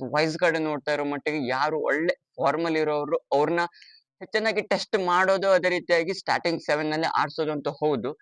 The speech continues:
ಆದ್ರೆ ಇಲ್ಲಿ ನಮ್ಮ ಬೆಂಗಳೂರು ಬುಲ್ಸ್ ಪರವಾಗಿ ಒಳ್ಳೆ ಪರ್ಫಾರ್ಮರ್ ಹಾಕೊಂಡು, ಎಸ್, ಒಳ್ಳೆ ಪಾಯಿಂಟ್ಸ್ ಗಳನ್ನ ಬೇಕಾದಾಗ ನಮ್ಮ ಬೆಂಗಳೂರು ಬುಲ್ಸ್ ನಲ್ಲಿ ಸೋಲುವಂತ ಮ್ಯಾಚಸ್ ನ ನಮ್ಮ ಬೆಂಗಳೂರು ಬುಲ್ಸ್ ನಲ್ಲಿ ವಿನ್ ಮಾಡಿರುವಂತ ಗಣೇಶ್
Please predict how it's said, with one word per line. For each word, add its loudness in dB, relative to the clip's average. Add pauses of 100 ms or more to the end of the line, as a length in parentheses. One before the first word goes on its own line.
(240)
ಆದ್ರೆ -2
ಇಲ್ಲಿ -2
ನಮ್ಮ -2
ಬೆಂಗಳೂರು -2
ಬುಲ್ಸ್ -8
ಪರವಾಗಿ 2 (360)
ಒಳ್ಳೆ 0
ಪರ್ಫಾರ್ಮರ್ 0
ಹಾಕೊಂಡು, 0 (180)
ಎಸ್, -2
ಒಳ್ಳೆ 2
ಪಾಯಿಂಟ್ಸ್ -2
ಗಳನ್ನ -2
ಬೇಕಾದಾಗ 2
ನಮ್ಮ -2
ಬೆಂಗಳೂರು -4
ಬುಲ್ಸ್ -8
ನಲ್ಲಿ 0 (340)
ಸೋಲುವಂತ 0
ಮ್ಯಾಚಸ್ -2
ನ -4
ನಮ್ಮ -2
ಬೆಂಗಳೂರು -2
ಬುಲ್ಸ್ -6
ನಲ್ಲಿ 0
ವಿನ್ 0
ಮಾಡಿರುವಂತ -2
ಗಣೇಶ್ -2